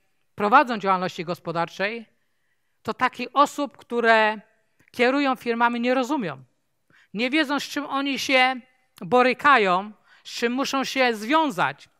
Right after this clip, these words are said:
Ale chcę ci powiedzieć jedną rzecz. Nie wiem, jak wielki jest przeciwnik, problem w twoim życiu. I nie wiem, jak długie ma kolana. Ale choćby sięgały od nieba do ziemi,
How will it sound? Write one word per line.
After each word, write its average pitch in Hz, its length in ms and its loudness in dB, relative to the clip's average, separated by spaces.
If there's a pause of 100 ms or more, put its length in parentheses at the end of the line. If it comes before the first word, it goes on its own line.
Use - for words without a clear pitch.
(840)
Ale 240 200 0
chcę 311 160 -4
ci 294 140 -4
powiedzieć 285 420 -2
jedną 254 260 2
rzecz. 185 460 -4 (1120)
Nie 262 300 2
wiem, 294 300 0
jak 226 200 2
wielki 269 400 -4
jest 240 200 -4
przeciwnik, 240 880 -8 (420)
problem 240 420 0
w - 40 -14
twoim 226 220 -6
życiu. 185 520 -8 (1600)
I 233 60 -10
nie 269 200 0
wiem, 294 160 0
jak 262 200 4
długie 294 360 0
ma 302 140 4
kolana. 302 720 6 (1400)
Ale 247 300 6
choćby 262 340 4
sięgały 302 580 8
od 269 200 4
nieba 349 360 8
do 262 160 2
ziemi, 294 680 0